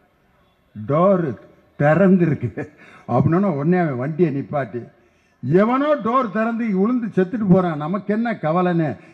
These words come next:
எவனாவது நினைக்கிறானா? இன்னொரு மனிதனுக்கு வருகின்ற ஆபத்தை உணர்ந்து அவனுக்கு உதவி செய்றான் பார்,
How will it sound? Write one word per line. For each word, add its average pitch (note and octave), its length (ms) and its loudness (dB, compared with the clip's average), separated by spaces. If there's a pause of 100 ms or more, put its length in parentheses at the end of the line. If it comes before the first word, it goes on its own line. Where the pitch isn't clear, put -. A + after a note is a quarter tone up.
எவனாவது D#3 540 0
நினைக்கிறானா? D#3 600 -2 (800)
இன்னொரு F3 520 4
மனிதனுக்கு F#3 640 -2
வருகின்ற D3 520 -2
ஆபத்தை D3+ 840 -2 (360)
உணர்ந்து G3 640 2
அவனுக்கு F3+ 400 -2
உதவி G3+ 300 2
செய்றான் E3 420 -2
பார், C3 320 -6